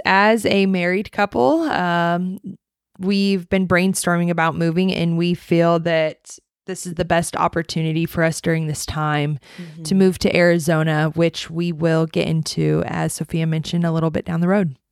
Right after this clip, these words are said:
Speaker 2: Yeah, we have lots of feelings about the move, and I know this is just the next chapter for us,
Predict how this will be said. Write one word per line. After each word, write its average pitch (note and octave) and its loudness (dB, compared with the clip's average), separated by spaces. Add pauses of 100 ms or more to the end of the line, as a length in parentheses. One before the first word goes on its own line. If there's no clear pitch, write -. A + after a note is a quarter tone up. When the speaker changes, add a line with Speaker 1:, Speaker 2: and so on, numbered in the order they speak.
(180)
Speaker 2:
Yeah, G3+ 0 (260)
we G3 0
have F#3 2 (320)
lots G3 2
of B3+ 0
feelings A3+ -2
about G#3 0
the G#3 -2
move, G#3 2
and F3+ -2 (100)
I F3+ -4
know F3 0
this E3+ -8
is D#3 -14
just E3+ -10
the F3+ -6
next E3 -6
chapter F#3 -4
for A3+ -2
us, C4 0